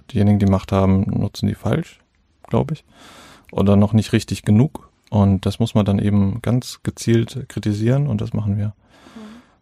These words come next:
Speaker 1: Und ich glaube, wir sind schlau genug, um auch zu regieren tatsächlich, auch wenn das jetzt uns wahrscheinlich noch nicht zugetraut wird, dass wir mal so viel Zustimmung haben. Aber das ist ganz einfach. Man muss ja dieses Politikerspiel einfach perfekt spielen und dann, äh, bei den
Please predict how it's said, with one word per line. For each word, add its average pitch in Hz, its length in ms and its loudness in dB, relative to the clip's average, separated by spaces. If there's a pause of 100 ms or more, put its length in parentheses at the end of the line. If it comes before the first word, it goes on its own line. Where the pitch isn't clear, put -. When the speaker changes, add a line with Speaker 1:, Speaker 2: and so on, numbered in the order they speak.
(120)
Speaker 1:
Und 104 320 4
ich 101 80 -8
glaube, 120 260 2
wir 113 60 4
sind 117 160 6
schlau 117 260 4
genug, 135 300 4
um 113 280 4
auch 107 360 2
zu - 140 -6
regieren 110 420 2
tatsächlich, 127 680 -2
auch - 320 -4
wenn 98 300 -6
das - 200 -16
jetzt - 220 -12
uns 104 220 -2
wahrscheinlich 101 320 -2
noch 104 100 2
nicht 98 180 -2
zugetraut 110 440 -2
wird, - 320 -4
dass - 160 -8
wir 110 80 0
mal 104 200 0
so 110 100 -6
viel 120 180 -6
Zustimmung 139 420 2
haben. 131 220 2 (560)
Aber 104 520 6
das 101 180 0
ist - 140 -2
ganz 104 200 2
einfach. 107 500 0
Man 104 200 2
muss 104 180 0
ja 107 120 0
dieses 104 420 -4
Politikerspiel 113 720 0
einfach 110 300 -4
perfekt - 360 -10
spielen 135 420 0
und 101 180 -2
dann, 104 260 4
äh, 107 200 -2
bei 101 140 -2
den 104 280 2